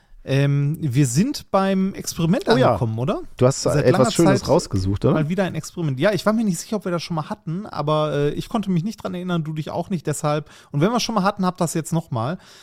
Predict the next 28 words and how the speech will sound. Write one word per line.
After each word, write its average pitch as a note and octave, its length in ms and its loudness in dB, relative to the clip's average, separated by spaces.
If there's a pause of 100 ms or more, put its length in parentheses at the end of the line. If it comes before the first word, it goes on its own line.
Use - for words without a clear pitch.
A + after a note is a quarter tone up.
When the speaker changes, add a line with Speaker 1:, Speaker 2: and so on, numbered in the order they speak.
(360)
Speaker 1:
Äh, D3 380 0
du C#3+ 120 2
brauchst A#3+ 300 0
für - 80 -6
dieses G#3+ 200 -2
Experiment F#3 560 0
zwei E3 360 0
Münzen. D3+ 600 0 (480)
Speaker 2:
Okay. C3 380 2 (520)
Speaker 1:
Zwei D3+ 240 0
gleiche D3 400 2
Münzen, A#2 420 0
also G#2 240 -12
zweimal B2+ 400 0
ein B2 60 -8
Euro A#2 460 2
oder G#2+ 200 -2
zweimal A2 320 -6
zwei B2+ 320 0
Euro A2+ 380 -2
oder A2+ 180 -4
so. G#2+ 260 -8 (380)
Möchtest E3+ 420 -2
du G#3+ 80 0
dir F3 140 -2
die D#3+ 140 -2
kurz - 320 0
besorgen? A#2+ 600 -2